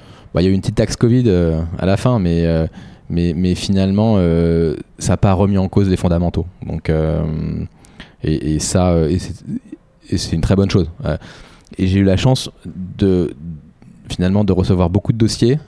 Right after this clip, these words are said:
euh, enfin, pardon, de, de term sheets, et de pouvoir choisir, euh, les quatre investisseurs, euh, avec, euh, avec qui on travaille aujourd'hui. Euh, et ça, c'était, c'était vraiment, euh, je suis très content,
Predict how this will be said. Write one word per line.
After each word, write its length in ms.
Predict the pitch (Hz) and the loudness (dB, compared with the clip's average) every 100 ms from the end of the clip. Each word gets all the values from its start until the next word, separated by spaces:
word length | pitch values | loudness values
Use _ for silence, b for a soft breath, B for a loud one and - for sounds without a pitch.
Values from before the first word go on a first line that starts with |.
| - | -6
euh, 540 | 85 85 80 80 80 80 | -4 -2 -2 -2 -2 0
enfin, 200 | 87 78 | -2 -2
pardon, 340 | 78 80 80 | -2 -2 -2
de, 540 | 76 78 78 76 76 - | -2 0 0 -2 -2 -4
de 100 | 85 | -4
term 220 | 87 85 | -2 -2
sheets, 340 | - 127 - B B B - | -2 -4 -6 B B B -6
et 40 | |
de 80 | 90 | -2
pouvoir 300 | 110 101 - | 2 2 2
choisir, 500 | - 113 101 107 127 120 - | 2 2 2 0 0 -6 -6
euh, 100 | 80 | -2
les 100 | 80 | 0
quatre 240 | 85 98 98 | 0 -2 0
investisseurs, 600 | 90 82 87 - 101 120 B B B - - | -2 -2 -2 0 0 -2 B B B -10 -4
euh, 200 | 80 80 | 0 0
avec, 420 | - 85 87 90 87 | 0 0 0 0 0
euh, 640 | 78 76 80 80 80 78 | 0 0 -2 -2 -4 -4
avec 300 | 82 80 80 | -2 -2 -2
qui 140 | - 98 | -4 -4
on 60 | 85 | -2
travaille 340 | - 87 87 | 0 0 0
aujourd'hui. 400 | 87 82 95 175 B B B B _ 80 | 0 0 0 -2 B B B B _ -4
Euh, 580 | 80 80 80 80 80 82 | -2 -2 -2 -2 -2 -4
et 140 | 82 | -4
ça, 180 | 85 107 | -2 0
c'était, 600 | 107 80 82 80 78 69 - | 0 0 0 0 0 -4 -6
c'était 320 | - - 85 | -8 -2 -2
vraiment, 380 | 82 85 95 95 | 0 0 0 2
euh, 720 | 85 80 78 76 73 65 50 | 0 0 0 0 -2 -4 -6
je 60 | 82 | -6
suis 260 | - - - | -6 -4 -2
très 220 | - 113 | 0 2
content, 400 | 104 110 113 | 2 2 0